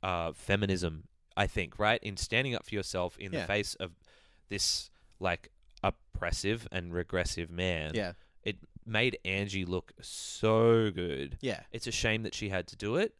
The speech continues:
Speaker 2: Yeah.
Speaker 1: But, you know, at the same time, fuck yeah for standing up for yourself.
Speaker 2: Yeah, she totally stands her ground. I hope that this resonated with people. Um, it feels like the kind of thing that maybe a young woman would see and be inspired by.
Speaker 1: Right.
Speaker 2: Um, which is all you could possi-,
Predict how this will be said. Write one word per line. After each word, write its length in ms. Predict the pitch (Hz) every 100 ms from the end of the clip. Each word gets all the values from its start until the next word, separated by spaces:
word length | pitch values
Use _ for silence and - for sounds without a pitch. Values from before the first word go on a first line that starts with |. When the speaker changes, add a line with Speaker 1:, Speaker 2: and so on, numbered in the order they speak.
| -
Speaker 2:
Yeah. 200 | 113 - _ _ - - - _
Speaker 1:
But, 180 | 101 101 - -
you 120 | 107
know, 180 | 92 85 -
at 100 | 104
the 60 | 98
same 240 | - 95
time, 380 | - 92 85 87 -
fuck 440 | - - 107 -
yeah 260 | 95 87 85
for 140 | -
standing 340 | - 90 85 87
up 100 | -
for 60 |
yourself. 380 | - - - -
Speaker 2:
Yeah, 220 | 220 247 -
she 180 | - 175
totally 420 | 170 175 160 170
stands 280 | 175 165 156
her 60 | 135
ground. 400 | 117 113 113 113
I 220 | 113 117
hope 320 | 117 - 120 113 -
that 320 | 117 107 101 - _ -
this 200 | 117 -
resonated 480 | 110 - 107 101
with 180 | 101 101
people. 520 | - 101 101 101 98 95 _ _ _ -
Um, 500 | 101 95 92 92 - -
it 100 | 113
feels 260 | - 123 113
like 140 | 104
the 80 | 110
kind 200 | 117 107
of 80 | -
thing 200 | 107 101
that 180 | 92
maybe 280 | 101 95 95
a 60 | 92
young 260 | 92 90
woman 280 | 90 90 90
would 160 | 90 95
see 200 | 110 110
and 100 | 113
be 120 | 131
inspired 420 | 135 - 131 131
by. 240 | 127 135 131
Speaker 1:
Right. 260 | 151 123 - - -
Speaker 2:
Um, 560 | 110 113 110 107 107 -
which 220 | 120 -
is 80 | 123
all 100 | 127
you 80 | 127
could 180 | 127 -
possi-, 260 | 110 113